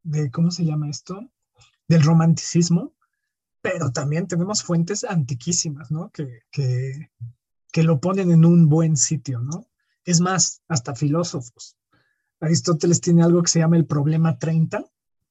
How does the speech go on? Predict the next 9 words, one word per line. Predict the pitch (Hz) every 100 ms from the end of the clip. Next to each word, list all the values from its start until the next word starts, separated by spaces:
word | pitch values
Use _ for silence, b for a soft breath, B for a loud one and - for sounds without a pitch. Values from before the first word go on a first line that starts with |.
| _ _ _ -
en | 165
un | 180 190
libro | 190 170 185 - _ _ _ _ _
padrísimo | 165 165 190 - 190 226 -
que | -
se | 160 165
llama | 170 170
Los | 170
Problemas. | - 214 269 349 - -